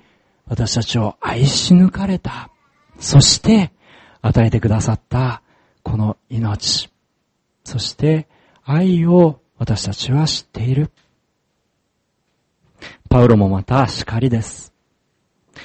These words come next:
自分が持っていたものを次々と手放していきました。しかし同時にパウロはファンタジー、幻想的な栄誉や称賛ではなく、まさに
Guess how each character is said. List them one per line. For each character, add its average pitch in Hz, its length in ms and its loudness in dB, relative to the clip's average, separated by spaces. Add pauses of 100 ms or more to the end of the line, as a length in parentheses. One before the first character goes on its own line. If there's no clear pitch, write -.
(120)
自 - 180 -4
分 135 120 8
が 131 80 8
持 139 100 8
っ 143 40 6
て 147 140 6
い 131 60 6
た 139 100 6
も 131 100 6
の 131 120 8
を 123 60 4
次 131 320 -2
々 214 260 2
と 190 220 6
手 - 180 -2
放 127 140 4 (120)
し - 140 -4
て 196 80 2
い 143 80 2
き - 100 -2
ま 120 120 2
し - 100 -6
た。 110 100 -4
し - 120 -8
か 131 100 4
し - 160 -6
同 127 280 2
時 170 140 0
に 208 140 4
パ 220 220 4
ウ 202 100 10
ロ 127 140 6
は 131 340 6 (480)
フ - 140 -2
ァ 151 120 6
ン 160 120 8
タ 139 120 6
ジ 110 320 -2 (460)
ー、 139 80 2
幻 147 240 8
想 175 260 4
的 180 260 0
な 180 340 4 (280)
栄 139 340 8
誉 110 160 4
や 131 360 0 (180)
称 120 300 -4
賛 120 380 -2 (260)
で 143 120 6
は 127 160 6
な 101 200 -4
く、 - 300 -2 (680)
ま 120 100 -4
さ 101 200 -4
に 120 340 0